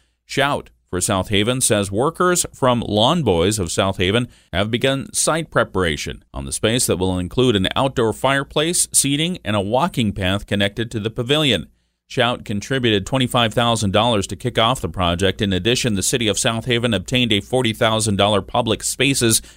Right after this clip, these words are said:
community places grant through the Michigan Economic Development Corporation. The grant required matching donations, which was accomplished through a community initiative coordinated through Shout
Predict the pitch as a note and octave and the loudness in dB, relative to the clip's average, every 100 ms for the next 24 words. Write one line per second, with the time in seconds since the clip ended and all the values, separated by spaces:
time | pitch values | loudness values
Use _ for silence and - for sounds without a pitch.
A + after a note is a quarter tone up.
0 | _ B2 C3 A#2+ A2 - - - F3 - | _ 0 2 2 0 -4 -4 0 2 2
1 | G#2 F2 G2 F2 - - _ - F#2+ F#2+ | 2 2 2 2 -2 -14 _ -4 -2 -2
2 | G#2 G#2+ A2 A2+ A#2+ A#2 A#2 A#2+ C3+ D3+ | -2 -2 -2 -2 0 -2 -2 0 0 0
3 | G2+ F2 G2 F2 E2 D2 C#2+ G#1+ _ _ | -2 -2 -2 0 -2 -2 -6 -10 _ _
4 | _ _ - F2 G#2+ A2 E2+ - G#2+ G#2 | _ _ -8 -2 0 -2 -6 -2 0 2
5 | F#2 G#2 A2 G2+ F#2 F#2+ G2 A#2+ A2+ G2+ | 0 -2 0 -2 0 0 2 0 0 -2
6 | - _ _ - - A2 C3 - A#2 G#2+ | -2 _ _ -10 -6 -6 -6 0 0 2
7 | A#2 - - A#2+ G#2 G#2+ A2 A2+ A#2 G#2+ | -2 -2 -4 0 0 0 -2 -2 -2 -2
8 | B2+ - F#2+ G2 - G#2 A2 G2+ G2 F#2+ | -2 0 0 -2 -2 -2 0 0 0 -2
9 | - C#3+ D3+ - - A#2+ F2+ | -4 -6 -6 -8 -4 -2 -2